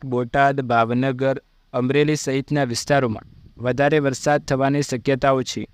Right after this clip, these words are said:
જ્યારે દેવભૂમિ દ્વારકા, જામનગર, પોરબંદર, જૂનાગઢ, ગીર સોમનાથ સહિત વિસ્તારોમાં પણ આગામી બે દિવસ સુધી ભારે વરસાદ જોવા મળી શકે છે.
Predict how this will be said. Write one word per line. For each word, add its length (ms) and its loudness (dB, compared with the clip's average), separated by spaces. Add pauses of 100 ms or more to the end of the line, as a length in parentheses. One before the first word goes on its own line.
(300)
જ્યારે 280 4
દેવભૂમિ 500 2
દ્વારકા, 500 0
જામનગર, 640 -2
પોરબંદર, 720 0
જૂનાગઢ, 560 0
ગીર 180 -4
સોમનાથ 460 0
સહિત 340 -4
વિસ્તારોમાં 600 -2 (180)
પણ 180 2
આગામી 400 4
બે 180 2
દિવસ 380 -4
સુધી 320 -6 (340)
ભારે 300 4
વરસાદ 500 0
જોવા 280 0
મળી 240 0
શકે 300 -6
છે. 240 -10